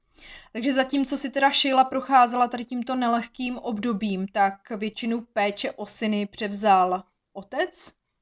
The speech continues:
Colin, otec synů, protože jinak to nešlo. To nejhorší období bylo zhruba v letech devatenáct set osmdesát tři až osmdesát pět, kdy v tom roce osmdesát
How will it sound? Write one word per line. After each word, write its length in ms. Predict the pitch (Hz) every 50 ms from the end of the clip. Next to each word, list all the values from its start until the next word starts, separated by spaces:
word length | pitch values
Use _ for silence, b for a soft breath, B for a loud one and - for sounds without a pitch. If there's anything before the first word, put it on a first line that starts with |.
| _ _ -
Colin, 320 | 214 208 208 220 247 294 330 311 -
otec 280 | - 196 - 214 208 -
synů, 460 | - - 240 214 208 202 214 269 311 B B B B B B B B B
protože 320 | - 220 202 220 214 240
jinak 240 | 240 226 226 220 226
to 120 | - 294 269
nešlo. 520 | 220 196 - - 240 226 226 233 247 240 B B B B B B _
To 160 | - 254 240
nejhorší 480 | 240 240 233 254 254 240 233 - 277 -
období 480 | 208 208 208 240 240 208 233 240 240 220
bylo 220 | 202 233 233 226
zhruba 280 | 202 233 226 208 226 226
v 60 | 220
letech 300 | 226 220 - 226 226 226
devatenáct 420 | 226 214 220 214 220 220 220 220
set 140 | - 226 -
osmdesát 580 | 214 - - 226 220 - 240 226 220 220 - _
tři 220 | - - 240 -
až 180 | - 190 - -
osmdesát 640 | 214 - 233 226 226 226 - 262 247 240 240 247 - _
pět, 340 | - 208 190 202 226 226 - -
kdy 560 | - 233 - 214 214 196 190 190 196 190 - -
v 60 | -
tom 160 | - 214 208
roce 220 | 208 208 202 - -
osmdesát 680 | - 202 - 226 214 208 202 - 247 226 226 226 -